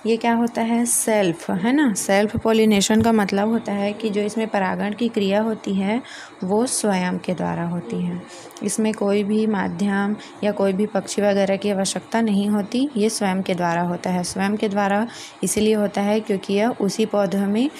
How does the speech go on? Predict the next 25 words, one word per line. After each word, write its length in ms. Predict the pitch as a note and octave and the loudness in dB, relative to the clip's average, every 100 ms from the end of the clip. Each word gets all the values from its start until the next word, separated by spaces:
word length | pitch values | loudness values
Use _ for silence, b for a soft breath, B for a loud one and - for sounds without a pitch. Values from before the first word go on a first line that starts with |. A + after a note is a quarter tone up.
| B - | B -4
या 60 | A3+ | -2
उसी 280 | G#3+ - A3 | 0 0 -2
पुष्प 320 | - G3+ - | 0 -2 -4
पर 220 | F#3 A3+ A#3+ | -2 -2 0
या 160 | B3 | 0
उसी 280 | - G3 G#3+ | 0 -2 -2
पौधे 300 | G#3 G3 F3+ | 0 0 0
के 120 | F#3+ A3 | 0 0
दूसरे 320 | G3+ F#3 F#3+ | 0 0 -2
पुष्प 320 | F#3+ F#3 - | -2 -4 -4
पर 260 | E3+ C#4 E4 - | -2 0 0 -2
होता 240 | F3+ E3+ | -4 -2
है, 120 | E3+ - | -2 -2
इसलिए 460 | F#3+ - F#3+ F#3+ | -4 -2 -2 0
इसको 240 | F#3 - A3+ | -2 -2 -4
स्वपरागण 720 | A3+ F#3 F#3 E3+ D#3+ G3+ E4 - | 0 -2 0 0 0 -2 -2 -4
बोला 240 | F3+ E3 | -2 0
जाता 300 | D#3+ D#3+ - | 0 -4 -6
है। 180 | - E3+ F#3 B B B - | -6 -6 -10 B B B -2
अब 140 | G3+ | 2
हम 180 | A3 A3 | 2 2
दूसरा 360 | G3+ F#3 G3+ G#3+ | 0 0 2 2
देखते 300 | G#3+ G#3+ G#3 | 0 -2 -2
हैं 260 | G3+ A3+ A#3+ | 0 0 0
परपरागण। 800 | G#3 F#3+ F#3 F3 E3 E3 F3+ | 0 0 0 -4 -4 -4 -6